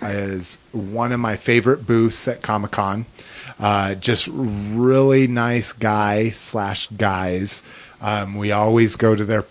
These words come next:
parts party, their quote parts party, um, that they do, and they do, uh, third party exclusives when they're at the show. And so, uh, uh,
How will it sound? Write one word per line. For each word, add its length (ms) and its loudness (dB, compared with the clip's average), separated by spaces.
parts 360 -2
party, 600 -4
their 140 -4
quote 340 -6
parts 320 -6
party, 540 -4
um, 480 -2
that 220 0
they 180 4
do, 520 2
and 200 -2
they 240 4
do, 840 0
uh, 540 -2
third 400 0
party 400 0
exclusives 960 -4
when 220 -6
they're 180 -8
at 140 -12
the 80 -8
show. 360 -4
And 460 -2
so, 460 2
uh, 560 -4
uh, 420 -8